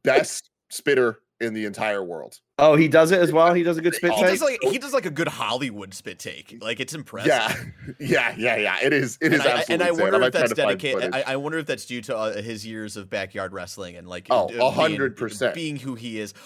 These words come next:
Speaker 3: A hundred sixty-five million units, uh, Tim, of one of the games in the franchise out of three hundred seventy-five million units is forty-five percent of the entire
Speaker 1: Yeah.
Speaker 3: sales.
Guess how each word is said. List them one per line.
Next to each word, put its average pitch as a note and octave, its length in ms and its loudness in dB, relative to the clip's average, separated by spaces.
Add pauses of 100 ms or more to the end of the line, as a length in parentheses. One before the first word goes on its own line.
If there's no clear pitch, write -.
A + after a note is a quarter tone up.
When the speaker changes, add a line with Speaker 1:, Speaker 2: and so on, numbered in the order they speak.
Speaker 3:
A C#3 60 -2
hundred A3 300 -4
sixty-five D#3 640 -4
million B2+ 380 -8
units, A2 480 -12
uh, G#2+ 120 -12
Tim, B2+ 460 -12 (340)
of G#2+ 280 -8
one A2 340 -8
of C3 80 -6
the B2+ 80 -8
games A#2 300 -10
in A#2 80 -14
the G#2 60 -10
franchise A#2 800 -8 (220)
out A#2 80 -4
of A#2+ 80 -6
three D#3+ 200 -12
hundred C#3+ 260 -10
seventy-five A#2+ 600 -6
million C3 280 -10
units C3+ 340 -12 (220)
is - 180 -10
forty-five F#3 600 -4
percent A#2 400 -10 (840)
of A2+ 100 -8
the A#2+ 120 -8
entire A2 420 -4
Speaker 1:
Yeah. C3+ 140 4
Speaker 3:
sales. E2+ 420 -12